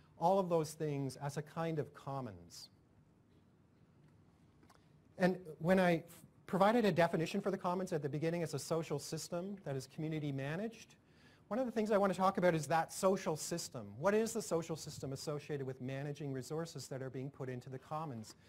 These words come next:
Because this is actually an area that we have underpaid attention to, and I think is really important. So one of the ways that the social system works is that it has a set of rules. And the rules in openness are different than, uh, the rules for copyright.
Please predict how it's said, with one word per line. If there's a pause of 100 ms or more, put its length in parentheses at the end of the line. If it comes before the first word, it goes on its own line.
(180)
Because
this
is
actually
an
area
that
we
have (100)
underpaid
attention
to,
and (360)
I
think
is
really
important. (1300)
So
one
of
the
ways
that
the
social
system
works
is
that
it
has
a
set
of
rules. (460)
And
the
rules
in
openness
are
different
than, (440)
uh,
the
rules
for
copyright.